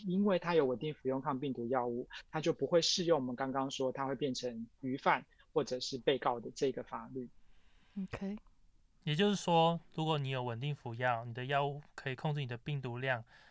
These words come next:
Speaker 3: 那你就不是高传染风险的族群，你就不会违反这个条例，是这个意思？
Speaker 1: 嗯，没错。所以那这个也是同样的概念来说，也就是我们如果去戒治所会鼓励大家，或者鼓励朋友们的是，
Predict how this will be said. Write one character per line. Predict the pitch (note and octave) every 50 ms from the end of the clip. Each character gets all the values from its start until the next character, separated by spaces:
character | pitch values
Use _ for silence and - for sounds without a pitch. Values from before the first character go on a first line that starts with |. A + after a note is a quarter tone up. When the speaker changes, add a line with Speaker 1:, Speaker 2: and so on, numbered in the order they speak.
| - _ -
Speaker 3:
那 | E3+ E3+
你 | D#3+ C3 A#2+
就 | - - D3+ C#3+
不 | - - D3+
是 | B2+ - - D3+ C3+ B2+
高 | - - D#3+ D3 D#3 D#3 D#3 - - -
传 | - - - - C3+
染 | C3+ C3+ A#2+ A2+ A#2
风 | - C3+ C3+
险 | C3 - B2 A2+ A2
的 | - A#2 A2 A#2
族 | A#2 - - C3 C#3
群， | - - C3 B2 A#2+
你 | A#2+ A#2+
就 | A#2+ - C#3+
不 | - - B2
会 | C3 C#3 C3
违 | B2 A#2+ A#2+ C3+
反 | C#3 - B2+ G#2+ A2
这 | A#2+ C3
个 | A#2+ A#2
条 | - - - A2+ A2
例， | A2+ B2+ B2+ A2+ - _ - _ _ _ _ _ _ _ -
是 | C#3+ B2+
这 | C3 A#2+
个 | A2+ A2+
意 | A2
思？ | A2+ - - _ _ _ _ _ _ _ _ - -
Speaker 1:
嗯， | G3+ F#3+ C#3+ - _ _ _ _ -
没 | - D3 D3+
错。 | - G3 E3 C#3
所 | D3 - A3+ G#3+
以 |
那 | A3 A3
这 | G#3 G3+ G#3
个 | - D#3 C#3+ C#3 C3
也 | B2+ C#3
是 | C3+ -
同 | - D#3+ D3
样 | D#3 D#3+ D3
的 | C3+
概 | - D#3 D3
念 | D3 D3 C#3 C3
来 | B2 - A#2 A2+
说， | A2 - - C3 B2
也 | B2 A#2
就 | D3+ D3+
是 | D#3+
我 | E3 C#3+
们 | C3 B2 A#2 A#2+ A#2+ A#2+ _ -
如 | - C#3+
果 | C#3+ C#3+
去 | C3 D3+
戒 | C#3 - D3+ C#3+
治 | - D3+ C#3
所 | - - C3
会 | - C#3 D3
鼓 | C3+ A#2 - A#2+
励 | B2 C#3 C3+
大 | D3 C3+ B2+
家， | B2 - B2+
或 | B2+ D3+
者 | D#3+
鼓 | D#3 C3
励 | B2+ C#3 D3
朋 | - - - C3+
友 | C3+
们 | B2+ B2 A2+
的 | A2+ A2+ A2+
是， | - - C#3 C3+